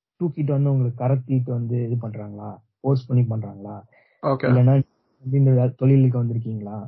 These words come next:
Speaker 1: அப்படிங்கிற
Speaker 2: ஓ.
Speaker 1: மாதிரி அவங்கள அடுத்த, அந்த இடத்துலயே வெட் பண்றாங்க.
Speaker 2: ஓகே.
Speaker 1: அ, அதுக்கப்புறம் அந்த இடத்துல வந்து இந்த மாதிரி நான் இந்த இடத்துல வந்து மாட்டிட்டு இருக்கேன், எனக்கு வெளியே போகணுங்கிறவங்களுக்கு வந்து, அ, ஹெல்ப்பும் பண்றாங்க. ஒரு ரிஃபார்மேட்டிவா அவங்களுக்கு வந்து ஒரு,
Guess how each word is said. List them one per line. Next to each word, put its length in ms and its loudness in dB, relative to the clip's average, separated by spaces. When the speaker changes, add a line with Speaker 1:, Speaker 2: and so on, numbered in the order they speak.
Speaker 1:
அப்படிங்கிற 300 4
Speaker 2:
ஓ. 40 2
Speaker 1:
மாதிரி 320 2
அவங்கள 240 0
அடுத்த, 440 -10
அந்த 220 4
இடத்துலயே 320 2
வெட் 200 0
பண்றாங்க. 560 -8
Speaker 2:
ஓகே. 260 -4
Speaker 1:
அ, 280 0
அதுக்கப்புறம் 680 2
அந்த 240 2
இடத்துல 140 -2
வந்து 420 0
இந்த 140 0
மாதிரி 280 0
நான் 200 -2
இந்த 160 -2
இடத்துல 180 -6
வந்து 420 0
மாட்டிட்டு 340 0
இருக்கேன், 240 -4
எனக்கு 180 -8
வெளியே 260 0
போகணுங்கிறவங்களுக்கு 720 -2
வந்து, 420 -4
அ, 40 -2
ஹெல்ப்பும் 500 2
பண்றாங்க. 400 -4
ஒரு 220 0
ரிஃபார்மேட்டிவா 960 0
அவங்களுக்கு 380 -2
வந்து 160 -2
ஒரு, 140 -2